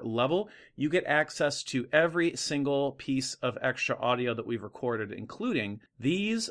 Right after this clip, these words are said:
fifty episodes, as well as our bonus series Tuning In, which is where we watch the first episode of an anime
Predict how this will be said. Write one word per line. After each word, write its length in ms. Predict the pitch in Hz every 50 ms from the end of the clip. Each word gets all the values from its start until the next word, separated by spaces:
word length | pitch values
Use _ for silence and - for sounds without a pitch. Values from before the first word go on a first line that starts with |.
| - _ _
fifty 400 | - 175 175 175 - 190 170 -
episodes, 640 | 170 - 175 - - 165 170 170 170 190 - - - - - _ _ _ _
as 180 | 123 131 127
well 300 | 123 123 135 131 131 131 -
as 600 | 123 123 123 120 117 120 120 120 - - - - _
our 320 | 123 120 117 117 117 113 110
bonus 500 | 107 123 127 131 139 139 135 - - - _
series 640 | - - - - 139 131 127 127 120 120 117 - -
Tuning 400 | - - 135 113 110 107 104 -
In, 300 | - 160 214 240 269 277 - - - - - _ _
which 180 | - 113 113 -
is 140 | 110 -
where 180 | - 110 110 107
we 140 | 107 110 113
watch 320 | 107 110 110 110 - -
the 80 | - 110
first 400 | - - 123 120 113 - - - _ _ -
episode 480 | 143 - 147 - - 147 135 135 135
of 180 | - 127 120 120
an 80 | 120
anime 600 | - 120 123 120 120 117 120 117 117 117 113 120